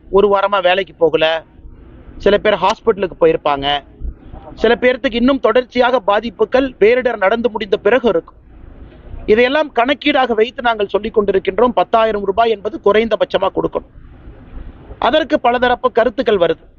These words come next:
உதாரணத்துக்கு, முதலமைச்சருடைய மகன் உதயநிதி ஸ்டாலின் சொல்றாங்க,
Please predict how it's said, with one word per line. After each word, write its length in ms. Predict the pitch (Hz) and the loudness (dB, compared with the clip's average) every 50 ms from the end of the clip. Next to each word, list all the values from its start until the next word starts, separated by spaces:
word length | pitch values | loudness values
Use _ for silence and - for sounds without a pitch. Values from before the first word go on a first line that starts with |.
| - - - - - - - - - - - - | -20 -20 -20 -20 -20 -20 -20 -20 -20 -10 -4 0
உதாரணத்துக்கு, 500 | - 202 220 220 214 208 190 - 208 - 214 | 2 2 2 2 0 -2 -6 -8 -8 -6 -2
முதலமைச்சருடைய 680 | 196 202 214 214 208 208 196 - 208 190 190 185 185 170 | 0 2 2 2 0 0 0 -2 -2 0 2 2 2 2
மகன் 260 | 160 165 170 190 175 - - - - - - - - - - - - - - - - - - - - | 0 0 0 0 -2 -4 -10 -20 -20 -20 -20 -20 -20 -20 -20 -20 -18 -16 -16 -16 -18 -20 -20 -8 -2
உதயநிதி 360 | - 156 180 208 208 202 185 | 0 2 2 2 0 -2 -4
ஸ்டாலின் 360 | 175 - - 175 175 180 175 - | -6 -2 0 0 0 0 -2 -2
சொல்றாங்க, 380 | - 170 170 180 175 185 214 214 | -2 2 2 2 2 2 2 0